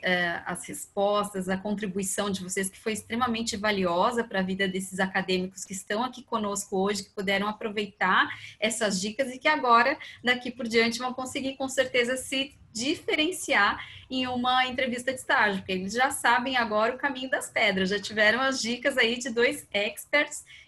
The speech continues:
e que, com certeza, agora, é, o, o sucesso tá mais perto pra conseguir essa vaga de estágio tão sonhada. Ó, o Douglas replicou aqui, é,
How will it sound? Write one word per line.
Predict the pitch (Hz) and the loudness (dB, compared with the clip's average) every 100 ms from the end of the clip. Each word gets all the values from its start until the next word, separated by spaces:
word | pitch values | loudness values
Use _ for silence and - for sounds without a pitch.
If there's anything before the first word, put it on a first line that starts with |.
| - | -8
e | 233 | -8
que, | - | -2
com | 240 240 | 0 0
certeza, | - 269 - 226 214 220 254 262 - _ | 2 2 2 4 4 2 -2 -6 -10 _
agora, | 233 226 208 202 208 233 233 - - | 0 2 2 4 4 2 -2 -10 2
é, | 208 214 220 | 4 6 2
o, | 214 185 | -2 -4
o | 208 | -4
sucesso | 190 196 - 220 202 220 - 254 | -4 -4 2 6 6 6 2 -2
tá | 240 | 0
mais | 226 233 370 | 2 2 0
perto | 302 247 208 202 185 180 - _ | 2 4 4 0 -10 -10 -14 _
pra | - | -6
conseguir | 190 196 196 185 202 | -4 -6 -6 -2 -2
essa | 202 214 | 0 0
vaga | 208 208 | 2 2
de | 202 | 0
estágio | - 214 202 226 | 0 2 2 0
tão | 214 220 | -6 -4
sonhada. | 240 269 220 185 175 175 - _ - - _ | -4 -2 0 0 0 -8 -12 _ -14 -14 _
Ó, | 185 | 2
o | 190 | 2
Douglas | 185 208 233 233 | 2 2 2 0
replicou | - 240 240 247 - 233 226 | 0 -4 -4 -12 -6 0 0
aqui, | 226 - 208 185 185 190 _ - | -2 -12 -4 -4 -4 -10 _ -2
é, | 190 185 185 185 175 | 4 4 4 2 0